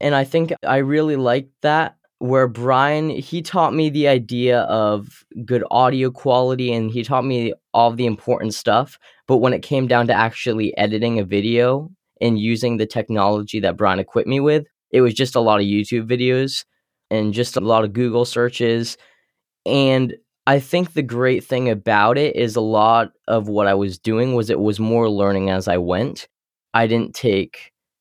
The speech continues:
two, three weeks of training before I started editing videos. I think Brian was really wise in the sense that he just gave me a video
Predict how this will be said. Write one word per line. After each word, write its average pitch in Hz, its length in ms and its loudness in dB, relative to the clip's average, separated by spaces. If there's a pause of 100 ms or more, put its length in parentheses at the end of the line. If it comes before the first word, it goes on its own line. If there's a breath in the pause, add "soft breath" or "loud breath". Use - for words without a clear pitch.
two, 123 280 2
three 120 280 0
weeks 113 280 -2
of 104 120 -6
training 117 480 0
before 98 280 0
I 95 40 2
started 98 440 0
editing 92 420 0
videos. 107 580 0 (160)
I 95 100 0
think 95 260 -6
Brian 92 280 0
was 90 140 -4
really 92 200 0
wise 90 300 0
in 90 80 -6
the 87 60 -6
sense 92 260 -8
that 78 100 -6
he 98 180 -6
just - 280 -10
gave 104 200 2
me 101 180 0
a 95 40 2
video 113 560 0